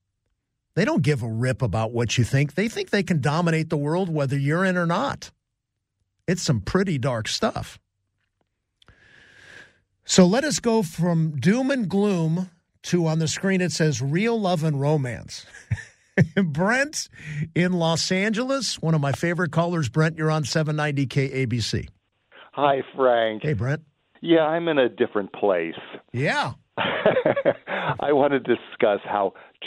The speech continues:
Speaker 2: true romance is revolutionary
Speaker 1: Okay.
Speaker 2: and how only real love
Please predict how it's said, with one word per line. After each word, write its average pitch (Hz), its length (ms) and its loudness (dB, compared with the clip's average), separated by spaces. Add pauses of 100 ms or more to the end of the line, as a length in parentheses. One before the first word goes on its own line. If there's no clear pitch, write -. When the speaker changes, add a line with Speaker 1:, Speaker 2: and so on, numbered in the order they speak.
(120)
Speaker 2:
true 170 280 2
romance 98 680 2 (180)
is 110 160 -4
revolutionary 95 1200 0 (420)
Speaker 1:
Okay. - 200 -12
Speaker 2:
and 123 120 2
how 113 280 2
only 160 340 4
real 107 380 2
love 87 260 0